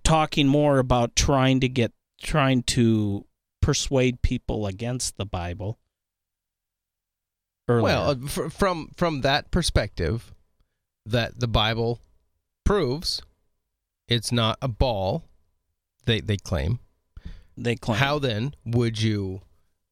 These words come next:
Speaker 2: get people to not trust the Bible? Well, you, then you create a scientific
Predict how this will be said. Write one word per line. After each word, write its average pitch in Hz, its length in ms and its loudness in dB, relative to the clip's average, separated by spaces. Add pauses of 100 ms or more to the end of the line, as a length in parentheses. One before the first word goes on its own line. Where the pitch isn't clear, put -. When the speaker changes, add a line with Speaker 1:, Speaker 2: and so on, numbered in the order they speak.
(120)
Speaker 2:
get 113 220 -4
people 113 280 -2
to - 120 -4
not 110 280 -2 (180)
trust 101 280 -2
the 87 60 -6
Bible? - 320 -4
Well, 104 320 0
you, 104 140 0
then 95 200 -4
you 92 120 -2
create 90 340 -2
a 92 60 0
scientific 95 720 -2